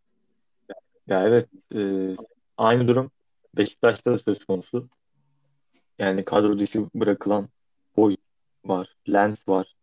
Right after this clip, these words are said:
Mirin var. İsim Amiren. E, yani bu oyuncuların yıllık aldığı yaklaşık bir, yani üç dört milyon euroluk bir bedel var ve Beşiktaş bunları satamıyor.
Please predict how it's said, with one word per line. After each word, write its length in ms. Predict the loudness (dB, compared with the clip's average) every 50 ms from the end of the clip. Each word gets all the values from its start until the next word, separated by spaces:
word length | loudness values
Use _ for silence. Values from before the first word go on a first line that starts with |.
| _ _ _ -10
Mirin 420 | -4 0 2 2 2 2 0 -2
var. 220 | -4 -6 -8 -12 _ _ _ _ _ _ _ _ _ _ _ _ _ _ _ _ _ _ _ _ _ _ _ -12
İsim 260 | -12 -8 -6 -2 -2
Amiren. 360 | 0 0 0 -2 -2 -4 -6 -10 _ _ _ _ _ _ _ _ _ _ _ _ _ _ -2
E, 80 | 0 0 2 2 0 0 0 -2 -2 -2 -2 0
yani 280 | -2 -2 -2 -4 -8 -12 -16 -20 _ _
bu 120 | 2 4 4
oyuncuların 560 | 4 4 2 0 2 0 0 0 0 -6 -8 _ _ _ _ _ _
yıllık 340 | -2 -2 0 0 0 0 2
aldığı 400 | 2 2 2 2 2 2 2 2
yaklaşık 480 | 2 0 -2 -2 -4 -6 -6 -6 _ -2
bir, 160 | -2 -2 -2 -6 _ _ _ _ _ _ _ _ _ _ -16 -14
yani 160 | -12 -8 -8
üç 180 | -8 -10 -4 0
dört 200 | 0 0 0 -2
milyon 480 | -4 -4 -2 -2 -2 -2 -4 -6 -6 -4
euroluk 440 | -2 0 0 0 -2 -2 -6 -4 _
bir 180 | 0 0 0 -2 _ _ _ -6
bedel 360 | -4 0 2 2 2 2 2
var 180 | 0 -2 -2 0
ve 200 | 0 0 0 0 -4 _ _ _ _ _ _ _ _ _ _ _
Beşiktaş 440 | -4 -4 -4 0 0 0 0 0 -4
bunları 220 | -8 -4 -4 -4 -2
satamıyor. 460 | -2 -4 0 0 0 0 0 -4